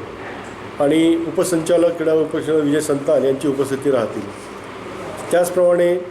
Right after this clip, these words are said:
विदर्भ खो खो असोसिएशनचे पदाधिकारी आहे, आपल्याच अमरावतीचे माननीय प्राध्यापक सुहास पांडे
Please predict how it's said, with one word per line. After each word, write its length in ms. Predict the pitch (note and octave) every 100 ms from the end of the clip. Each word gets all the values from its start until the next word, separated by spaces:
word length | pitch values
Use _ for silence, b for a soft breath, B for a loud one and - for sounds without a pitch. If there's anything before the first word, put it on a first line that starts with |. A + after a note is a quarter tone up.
| - - - - D#3
विदर्भ 400 | D3 F#3 G3 G3 G3+ G#3 - - -
खो 80 | E3
खो 160 | E3+ F#3+
असोसिएशनचे 640 | F#3+ F#3 G3 - G3 G3
पदाधिकारी 720 | F#3 D3+ D3 D3 D#3 D#3+ D#3
आहे, 140 | C#3+ G#2 A2 - - - - -
आपल्याच 260 | B2 D#3+ D#3
अमरावतीचे 500 | D3+ D#3+ D#3+ D#3+ E3
माननीय 380 | C#3+ C#3+ D#3 D#3
प्राध्यापक 420 | D3 C3+ D#3 D3+
सुहास 280 | D3 C#3+ D3
पांडे 420 | C#3 C3+ D3